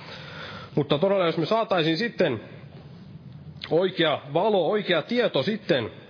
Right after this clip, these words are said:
siitä, että miten, miten tämä rakennettaisiin, eli käytäisiin ne, vasti ne vuosien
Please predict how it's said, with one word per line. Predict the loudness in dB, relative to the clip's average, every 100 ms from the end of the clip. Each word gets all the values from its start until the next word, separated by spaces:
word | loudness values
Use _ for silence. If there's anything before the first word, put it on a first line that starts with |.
| -8
siitä, | -2 2 2
että | 2 2
miten, | 2 4 2 -2 -10 -16 -2
miten | 0 2 2
tämä | 2 2 0 -6 -12 0
rakennettaisiin, | 0 2 2 2 2 2 2 2
eli | 2
käytäisiin | 2 2 2 2 2 4
ne, | 2 0 -12 -14 -12 0
vasti | 0 2 2
ne | 2 0 -6 -14 -16 -14 0
vuosien | 2 4 2 2